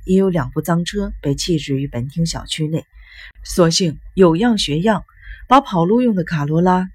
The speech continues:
也丢在这里吧？一定是的，之前的窃车贼跟三亿日元抢劫犯是一样的。不过我这里说的一样，指的是不仅仅是同一个人那么单纯。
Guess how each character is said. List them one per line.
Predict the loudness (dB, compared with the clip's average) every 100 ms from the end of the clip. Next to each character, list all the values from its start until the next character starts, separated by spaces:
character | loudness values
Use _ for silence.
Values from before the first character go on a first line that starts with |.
| -6
也 | -2
丢 | 2 0
在 | 0 -2
这 | -2
里 | -4 -6
吧？ | -14 -16 -20 -20 -8
一 | 0 2
定 | 2 -2
是 | -2 -6
的， | -6 -18 _ -20 -20 -10
之 | 2 2
前 | 4 2
的 | 2
窃 | 0 0
车 | 0 0
贼 | 0 -2 -4 -4
跟 | -4
三 | -2 2 2 2
亿 |
日 | 0 0
元 | 0 -2
抢 | -4 -6
劫 | -4 -2
犯 | 0 -2
是 | -4
一 | -4
样 | 0 0 -2
的。 | -8 -20 -20 -20 -20 -10
不 | 0 4
过 | 4
我 | 4 -2
这 | 0 0
里 | 0
说 | -2 0
的 | 0
一 | -2 -2
样， | 2 2 0 _
指 | -6 -4
的 | -4
是 | -4 -6 -8 -20 -20 0
不 | 2
仅 | 4 2
仅 | 0 -2
是 | -2 -2 -2 -2
同 | -2 0
一 | 0
个 | 0 -2
人 | -2 -8 -4
那 | -4
么 |
单 | -2 -2 -4
纯。 | -4 -6